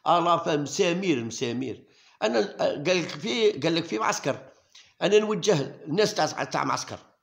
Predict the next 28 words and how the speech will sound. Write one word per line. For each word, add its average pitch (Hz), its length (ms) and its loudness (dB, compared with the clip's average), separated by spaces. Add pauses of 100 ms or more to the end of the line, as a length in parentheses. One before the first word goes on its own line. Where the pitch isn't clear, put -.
(180)
انا 117 160 -4
على 107 180 -4
بالي 110 320 -2
من 104 120 -10
نهار 131 180 -2
الاول، 151 320 0
على 165 160 0
بالي 147 200 0
ما 131 80 -2
كانش 131 200 -8
كاع 143 120 -2
منها. 117 260 -6 (560)
بصح 139 540 -2
انا 131 180 -2
نهار 127 180 -2
اللي 147 140 0
قال 139 160 0
لك 139 80 0
باه 123 180 0
يديروا 131 260 0
في 135 80 -8
معسكر، 131 340 -2
قلت 131 200 -8
لهم: 156 160 0
"والله 151 200 0
ما 165 140 0
يشرو 170 300 0
مسامير". 160 720 -2